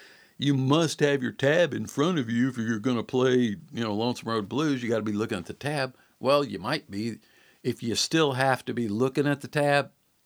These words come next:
it means you haven't learned it well enough and you need to practice more. Eventually, it becomes memorized. So it's, tab is just a way to take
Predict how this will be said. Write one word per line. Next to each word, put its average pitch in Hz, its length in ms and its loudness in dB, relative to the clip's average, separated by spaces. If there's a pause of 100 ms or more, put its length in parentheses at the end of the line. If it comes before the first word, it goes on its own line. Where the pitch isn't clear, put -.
(160)
it 117 200 -6
means 127 440 0
you 101 80 -4
haven't 101 400 -4
learned 110 340 -4
it 87 140 -10 (100)
well 90 240 -4
enough 85 380 -12
and 90 180 -10
you 92 80 -10
need 101 240 -4
to - 60 -12
practice - 560 -6
more. 82 300 -16 (200)
Eventually, 107 640 -2
it 104 100 -6
becomes 85 460 -8
memorized. 92 880 -4
So 107 200 -4
it's, 110 180 -8 (400)
tab 185 340 0
is 110 160 0
just 104 240 -4
a 82 60 -6
way 110 340 0
to 76 120 -8
take - 540 -8